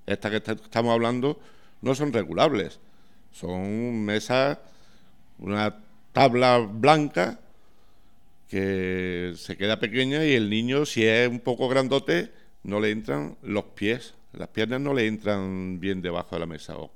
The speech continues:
o escribe muy retirado de la mesa, o busca posturas un poco incongruentes. Eh, petición del centro, pues mucho antes de yo estar en este centro ya se pedía, cuando se hacía la memoria informativa todos los años, renovación de material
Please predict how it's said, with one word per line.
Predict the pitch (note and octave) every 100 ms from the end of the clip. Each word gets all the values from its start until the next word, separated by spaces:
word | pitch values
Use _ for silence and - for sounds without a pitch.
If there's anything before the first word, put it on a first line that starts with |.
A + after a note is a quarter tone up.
| -
o | - F2+
escribe | - G2 G#2
muy | G#2 G#2+
retirado | G2 F2+ F2+ F#2
de | G#2
la | C3
mesa, | D3+ D#3 - C#3+ - - - -
o | - G2+
busca | G#2 G#2+ B2+
posturas | B2 A2 - A#2 C3 - - - -
un | -
poco | G2+ A2
incongruentes. | A#2+ A2 F#2+ D#2+ E2 D2+ - - - - - - - - - - - - - -
Eh, | - G#2 G#2 G#2 -
petición | A2 G2 F#2+ B2+ D3+ D3+ D3+ C#3+
del | C#3 C#3 C3+
centro, | - E3 D#3+ - G#2+ -
pues | F2+ F2+ F#2 F2+ F2+ F2 F2 F2 F2 E2+ - - - - -
mucho | A2 A2 A#2
antes | A2 A#2
de |
yo | G#2
estar | - G#2+
en | A2
este | A2 A2
centro | G#2+ G#2 B2+
ya | B2+
se | G#2+
pedía, | G#2 G2 A#2 G#2
cuando | F#2+ F2+
se | F#2
hacía | - G#2
la |
memoria | G2+ G2 G2+
informativa | G2 - G#2 G2+ A2 G#2+ G2+
todos | G#2 G2+
los | G2
años, | G#2 G2+ G2
renovación | G2 G2 G2 - C3 D3
de | D3 C#3
material | C3 A#2+ A2 A#2+ D3